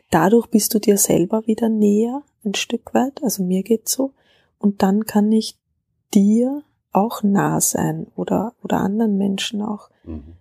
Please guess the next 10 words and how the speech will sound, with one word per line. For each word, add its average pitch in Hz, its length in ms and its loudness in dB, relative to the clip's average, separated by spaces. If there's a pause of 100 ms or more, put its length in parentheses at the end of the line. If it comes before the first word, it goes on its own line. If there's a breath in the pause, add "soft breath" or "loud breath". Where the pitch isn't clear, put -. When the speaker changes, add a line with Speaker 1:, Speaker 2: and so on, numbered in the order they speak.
(120)
Speaker 1:
weil 196 200 4
ich 196 200 -2
diesen 202 400 2
Schrecken, 233 840 -4 (160)
das, - 200 0
es - 240 -2
hat 208 180 -4
diesen 226 240 -4
Schrecken - 500 -4
verloren. 214 640 -2